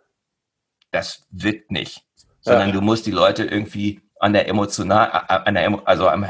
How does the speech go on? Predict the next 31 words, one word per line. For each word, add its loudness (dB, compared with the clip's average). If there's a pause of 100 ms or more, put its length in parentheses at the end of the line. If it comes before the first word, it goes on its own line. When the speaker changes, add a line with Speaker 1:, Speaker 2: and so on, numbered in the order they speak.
(220)
Speaker 1:
im -4
Herzen -2
erreichen. -2 (380)
Dass -10
sie -10
sagen, -4
yeah, 0
das -12
ist -16
richtig -12
cool 0 (280)
und -4
ich -6
weiß 0
auch, 0
was 0
ich -6
da 2
beitragen 2
kann -4 (440)
und 0 (240)
was 0
Speaker 2:
Mhm. 2
Speaker 1:
mein 2
Job -2
ist, -6
um 0
das 2
Ganze 0
voranzubringen, -6 (220)
ne? -10